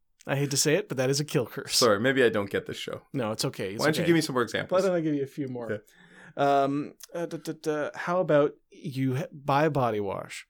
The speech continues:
Speaker 2: Mm-hmm.
Speaker 1: but it never smells like you think it's gonna smell?
Speaker 2: <laughs>
Speaker 1: So you're like,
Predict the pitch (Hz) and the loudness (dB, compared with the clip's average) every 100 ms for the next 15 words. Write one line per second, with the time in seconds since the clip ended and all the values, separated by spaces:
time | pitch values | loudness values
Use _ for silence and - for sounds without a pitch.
0 | _ _ - 131 123 110 123 127 123 120 | _ _ -6 0 0 0 0 0 0 0
1 | - 123 107 107 110 113 110 110 107 123 | -2 -2 -4 -4 -8 -10 -12 -10 -10 -10
2 | 120 - 110 120 - _ _ _ - 120 | -10 -10 -10 -12 -18 _ _ _ -6 -4
3 | 101 - 160 - - - 156 - - - | -4 -6 -6 -6 -8 -10 -12 -14 -16 -18
4 | - _ - - 135 127 123 | -20 _ -8 -2 2 2 2